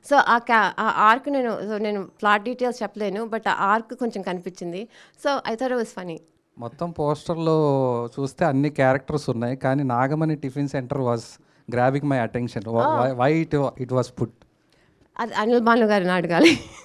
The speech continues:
Speaker 1: <laughs> మన పోస్టర్ డిజైనర్స్. ఆమ్, ఆ, ఆ, ఆ ఫోటో మాత్రం అంత పర్టికులర్‌గా, ఆ, ఏమీ ఒక ఇంటెన్షన్‌తో పెట్టలేదులే.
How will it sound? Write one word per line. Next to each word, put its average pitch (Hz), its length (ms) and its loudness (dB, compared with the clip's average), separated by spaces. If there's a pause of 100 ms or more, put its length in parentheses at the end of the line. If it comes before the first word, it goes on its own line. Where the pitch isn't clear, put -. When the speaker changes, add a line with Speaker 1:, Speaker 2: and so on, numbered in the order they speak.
Speaker 1:
<laughs> - 360 -10
మన 240 160 -2
పోస్టర్ 226 400 -2
డిజైనర్స్. 202 640 -4 (500)
ఆమ్, 202 520 -2 (360)
ఆ, 196 120 -8 (280)
ఆ, 226 140 2 (100)
ఆ 233 160 2
ఫోటో 240 420 -4
మాత్రం 294 280 -6
అంత 247 540 -4
పర్టికులర్‌గా, 233 680 -2 (1300)
ఆ, 180 520 -2
ఏమీ 202 440 -2 (260)
ఒక 185 180 -8
ఇంటెన్షన్‌తో 185 720 -4
పెట్టలేదులే. 156 600 -12